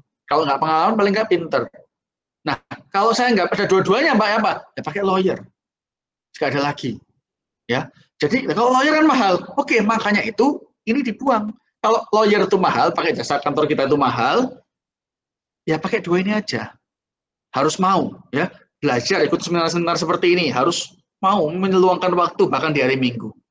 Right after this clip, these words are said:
ya. Saya salut sama tiga belas orang di sini semua, ya. Ya, sebelas di luar saya dan Pak Brian, untuk mau belajar, ya, mencuri pengalaman orang lain,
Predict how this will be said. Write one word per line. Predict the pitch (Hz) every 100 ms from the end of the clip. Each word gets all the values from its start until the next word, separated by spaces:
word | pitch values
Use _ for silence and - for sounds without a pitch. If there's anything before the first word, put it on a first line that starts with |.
| _
ya. | 135 170 - - _ _
Saya | 160 165
salut | 180 190 -
sama | 160 156
tiga | 156 135
belas | 127 127
orang | 147 143 135
di |
sini | 139 151
semua, | 147 143
ya. | 151 147 - -
Ya, | 143 127 117 120 - _ _
sebelas | - - 185 - -
di | -
luar | 131 139 139
saya | 143 139
dan | 123
Pak | 147
Brian, | 127 120 135 208 - _ _ -
untuk | 135 170 160
mau | 147
belajar, | 151 143 123 - 165 160 190 - _ _ -
ya, | 165 - _
mencuri | 180 175 196 196 196
pengalaman | 185 170 165 160 165
orang | 165 160
lain, | 156 143 151 170